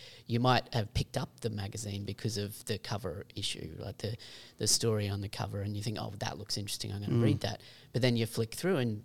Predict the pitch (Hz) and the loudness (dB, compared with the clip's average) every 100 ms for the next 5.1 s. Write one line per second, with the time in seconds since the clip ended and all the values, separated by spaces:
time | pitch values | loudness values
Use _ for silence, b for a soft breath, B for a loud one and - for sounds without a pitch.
0 | - - 127 110 123 123 127 131 131 127 | -4 -2 0 0 2 4 4 4 4 4
1 | 127 127 127 135 131 127 135 123 127 127 | 4 4 2 2 2 2 -2 0 2 2
2 | 127 B B B 117 113 151 156 143 127 | 0 B B B -2 2 4 4 4 4
3 | 123 120 110 104 - 107 101 101 - - | 4 2 0 -2 -4 -2 -2 -2 -6 -10
4 | - - 113 - - 110 104 101 101 104 | -8 -4 -4 -4 -4 -2 0 0 -2 -2
5 | 101 | -6